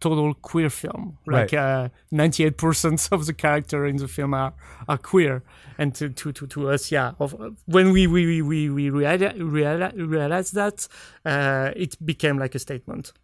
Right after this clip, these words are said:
Speaker 1: of course. But it was, like, in the middle of the process. We, we didn't realize it, uh, at the beginning.
Speaker 2: But it sort of does hit you watching it. I,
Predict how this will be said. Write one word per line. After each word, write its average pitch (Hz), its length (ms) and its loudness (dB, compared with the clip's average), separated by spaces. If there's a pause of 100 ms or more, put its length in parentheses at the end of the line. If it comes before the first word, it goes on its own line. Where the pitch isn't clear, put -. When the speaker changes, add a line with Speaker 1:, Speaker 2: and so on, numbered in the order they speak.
Speaker 1:
of 143 160 -12
course. 156 200 -4
But 170 160 2
it 220 100 0
was, 233 140 8
like, 233 180 2
in 185 60 2
the 160 140 2
middle 165 240 2
of 131 80 -4
the 135 100 -2
process. - 460 -10 (280)
We, 185 140 2
we 175 160 2
didn't 160 540 0
realize 143 500 0
it, 139 240 -6
uh, 135 360 -2 (300)
at 139 100 -8
the 147 60 -2
beginning. 135 440 -6 (420)
Speaker 2:
But - 200 0 (400)
it 220 140 4
sort 240 280 2
of 180 100 4 (200)
does 147 180 2
hit 175 180 -4
you 139 140 0
watching 123 440 0
it. 87 200 -8
I, 120 120 4